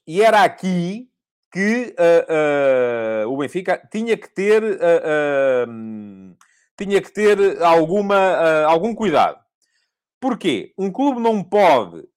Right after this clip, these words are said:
em cada ano civil, atenção, estamos a falar de anos civis,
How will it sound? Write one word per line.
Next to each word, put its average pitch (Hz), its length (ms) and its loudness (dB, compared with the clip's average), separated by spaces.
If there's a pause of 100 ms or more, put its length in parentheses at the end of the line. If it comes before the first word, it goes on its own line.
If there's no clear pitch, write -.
(140)
em 180 260 -4
cada 262 320 2
ano 170 320 0
civil, 190 720 -2
atenção, 175 400 -6
estamos 190 260 -10
a 185 40 -12
falar 170 240 -2
de 175 160 -6
anos 135 260 -6
civis, 165 720 -10